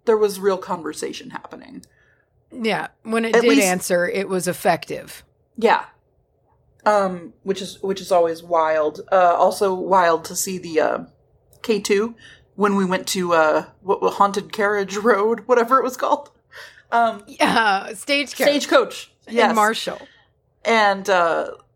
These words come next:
Speaker 1: you know, kinda to see that go off basically only when we had asked questions. It, it's, it's always reaffirming to do these ghost trips to me. To be like,
Speaker 2: Yeah,
Speaker 1: "Ah,
Speaker 2: it
Speaker 1: I
Speaker 2: is.
Speaker 1: do.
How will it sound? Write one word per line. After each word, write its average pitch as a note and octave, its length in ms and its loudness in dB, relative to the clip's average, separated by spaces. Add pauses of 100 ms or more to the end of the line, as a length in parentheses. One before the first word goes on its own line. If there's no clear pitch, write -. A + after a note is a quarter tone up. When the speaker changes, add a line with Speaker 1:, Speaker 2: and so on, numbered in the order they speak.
(720)
Speaker 1:
you G#3 160 -6
know, F#3 100 -4
kinda G3 280 0
to F3+ 60 -6
see G3+ 240 -4
that F#3+ 300 0
go G3 180 2
off F3+ 480 2 (800)
basically D5 800 0 (100)
only F4+ 480 0
when C4+ 400 -2
we B3+ 140 -2
had A3+ 100 -2
asked B3 320 0
questions. C#4+ 800 -6
It, A#3 200 0
it's, - 340 -6 (600)
it's E4 180 0
always G#4 320 2
reaffirming F#3+ 720 -2
to G3 120 -16
do F3+ 140 -12
these D#3+ 220 -18
ghost E3 340 -10
trips - 380 -14
to - 80 -12
me. - 360 -20 (580)
To A3 80 -8
be G#3 120 0
like, F#3+ 180 2
Speaker 2:
Yeah, G#3 360 4
Speaker 1:
"Ah, D#3 60 -10
Speaker 2:
it B3+ 160 2
Speaker 1:
I - 140 2
Speaker 2:
is. G3+ 120 0 (140)
Speaker 1:
do. D3+ 280 -12